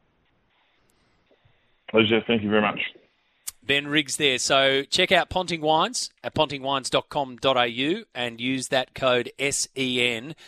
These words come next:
Speaker 2: and you'll get free delivery on every order. ponting wines dot com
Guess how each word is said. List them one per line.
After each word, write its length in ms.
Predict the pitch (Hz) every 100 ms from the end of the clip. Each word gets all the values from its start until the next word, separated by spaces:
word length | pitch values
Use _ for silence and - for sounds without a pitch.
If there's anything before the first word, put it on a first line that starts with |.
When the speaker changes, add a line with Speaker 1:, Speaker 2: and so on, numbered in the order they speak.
| - - - -
Speaker 2:
and 100 | 117
you'll 100 | 117
get 200 | 120 120
free 260 | - 139 127
delivery 540 | 120 120 113 113 113
on 240 | - 117 120 _ _
every 280 | 156 131 131
order. 240 | 117 92 - _ _ _ _ _
ponting 260 | - 123 117
wines 340 | 117 117 113
dot 180 | - 123
com 400 | - 127 113 107